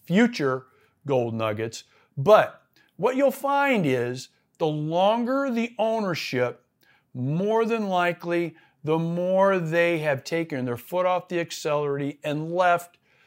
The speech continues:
people like us, investors like you and me, room to go in there and make money from these properties immediately.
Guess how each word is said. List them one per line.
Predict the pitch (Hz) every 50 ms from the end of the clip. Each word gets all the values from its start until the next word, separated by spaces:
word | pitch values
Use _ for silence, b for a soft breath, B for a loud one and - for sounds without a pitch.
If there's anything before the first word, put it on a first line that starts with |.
| _ _ _ - 160 - _ _ -
people | - - 180 214 208 247 233 233
like | 233 233 233 233 240
us, | 277 269 247 233 226 220 - - -
investors | 143 123 123 120 143 156 160 - - 208 180 185
like | 208 202 202 202 -
you | 202 208 214 220
and | 220 208
me, | 196 196 190 190 185 180 b b b b b b -
room | 143 139 160 185 196 208 208 208 208 208 208 208 202 190
to | - - 185
go | 156 147 180 190 190 190 185 190
in | 190 185 190 190 190
there | 185 185 185 185 180 175
and | 170 165 165 170 170 180
make | 185 185 185 185 185 185 - _ _ -
money | 151 160 170 175 180 180 180 180 180 175
from | - - 175 175 175 175 170 170
these | 170 175 170 170 156
properties | - _ - 165 165 165 160 165 170 165 165 165 156 151 - -
immediately. | 180 180 180 180 175 175 175 175 175 175 175 170 165 151 151 139 127 123 113 - _ - 110 101 82 -